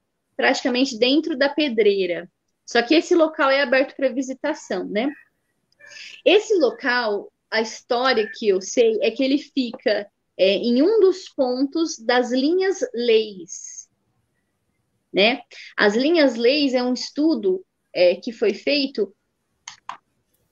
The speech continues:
medindo e as energias do planeta. Então, diz que o planeta, ele tra-, igual nós, nós temos os chakras, né?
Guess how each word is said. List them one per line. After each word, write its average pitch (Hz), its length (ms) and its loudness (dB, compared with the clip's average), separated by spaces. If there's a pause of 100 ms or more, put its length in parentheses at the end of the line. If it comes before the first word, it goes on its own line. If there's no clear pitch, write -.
(100)
medindo 277 800 2
e 277 260 -2
as 262 240 0
energias 320 640 2
do 359 140 0
planeta. 320 680 -4 (460)
Então, 311 200 4
diz 381 200 4
que 403 100 2
o 403 60 2
planeta, 320 580 -2
ele 277 200 -2
tra-, 294 340 -4
igual 262 300 0
nós, 247 200 -6
nós 269 140 -8
temos 254 300 -10
os 403 140 -4
chakras, 359 680 -4
né? 269 260 -6